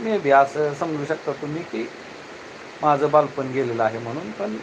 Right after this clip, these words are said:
हॉबी फार्मिंग म्हणून एक तुम्ही पाहू शकता किंवा दुसरं एक्सप्लोरर म्हणून एक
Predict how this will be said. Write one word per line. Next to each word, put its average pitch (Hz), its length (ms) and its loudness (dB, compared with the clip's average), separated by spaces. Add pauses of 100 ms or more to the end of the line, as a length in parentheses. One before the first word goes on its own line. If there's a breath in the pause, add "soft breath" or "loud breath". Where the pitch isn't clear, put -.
(260)
हॉबी 151 220 2
फार्मिंग 160 420 2
म्हणून 160 300 -4
एक 165 200 -8
तुम्ही 165 220 -4 (600)
पाहू 156 160 8 (120)
शकता 139 360 0 (220)
किंवा 143 440 0 (1300)
दुसरं 131 320 -2
एक्सप्लोरर 139 840 0
म्हणून 135 340 -2
एक 135 100 -4